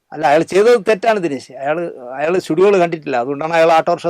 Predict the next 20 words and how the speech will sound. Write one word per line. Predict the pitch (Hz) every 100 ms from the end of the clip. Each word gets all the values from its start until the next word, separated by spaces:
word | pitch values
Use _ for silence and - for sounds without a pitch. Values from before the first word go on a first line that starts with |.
| 160
തടഞ്ഞതെന്ന് | 151 175 165 147 151
ഈ | 143
അസോസിയേറ്റ്. | - 139 120 - - _ _ _ _ - 139
എന്നെ | 196 240 185
കൂട്ടി | 196 190 233
വിട്ടതെന്ന് | 214 214 202 202 196
വെച്ചാൽ, | 196 196
ഈ | 185 _ _ _ _
തെറി | 180 233
വിളിക്കട്ടെ, | 220 196 202 175 190 165
ഇവൻ | 190 175
കേക്കട്ടെ, | 170 196 175 151 135
നസീർ | 143 - 196 175
കേക്കട്ടെ | 170 185 180
എന്ന് | 165
പറഞ്ഞാ | 165 165
വിളിച്ച്. | 117 _ _ _ _ _ _ _
പിന്നെ | 180 247 226
എ |
എം | 214